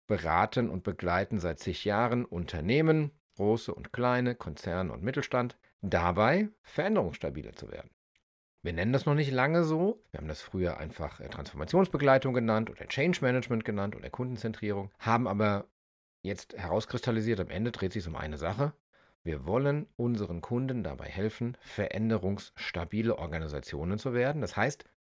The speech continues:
sich verändern zu können, wenn es gebraucht wird, und stabil zu sein, wenn es gebraucht wird. Und damit das nicht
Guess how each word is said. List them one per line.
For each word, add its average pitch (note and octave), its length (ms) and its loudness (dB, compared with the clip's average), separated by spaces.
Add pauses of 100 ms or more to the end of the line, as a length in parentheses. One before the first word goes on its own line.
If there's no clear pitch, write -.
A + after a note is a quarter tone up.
sich F#2 280 -2
verändern E2+ 420 -4
zu - 120 -6
können, A#2+ 340 -2
wenn A2+ 140 2
es A2+ 140 -6
gebraucht G#2 420 -4
wird, C3+ 220 -6
und C3 320 4 (160)
stabil E3+ 500 0
zu - 120 -6
sein, C#2+ 260 -6 (120)
wenn E2+ 200 -6
es - 100 -16
gebraucht - 460 -10
wird. - 240 -20
Und C#3+ 240 4
damit A#2+ 340 4
das D3 160 4
nicht C#3+ 380 0